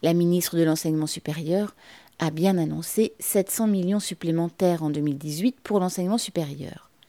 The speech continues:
Mais après avoir raboté l'enveloppe budgétaire de trois cent trente et un millions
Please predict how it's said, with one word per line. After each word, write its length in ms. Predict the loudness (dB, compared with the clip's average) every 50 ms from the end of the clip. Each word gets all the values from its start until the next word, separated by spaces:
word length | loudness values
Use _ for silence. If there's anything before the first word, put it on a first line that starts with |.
| _ _ _ _ -20 -20 -20 -20 _ _ 2 6
Mais 260 | 6 8 8 6 4
après 300 | 0 0 0 0 2 2
avoir 200 | 0 0 -2 -2
raboté 460 | 0 2 2 2 2 2 0 0 -2
l'enveloppe 380 | -4 -4 -4 -4 -6 -8 _ -8
budgétaire 680 | -10 -6 -4 -4 -4 -4 _ 0 2 2 2 2 0 -4
de 160 | -8 -8 -10 _ _
trois 280 | -12 -4 0 2 2 2
cent 220 | 0 -2 -2 -4
trente 280 | -4 -4 -6 -6 -4 -4
et 100 | -2 -2
un 80 | 0
millions 460 | 0 0 0 0 0 0 0 -2 -2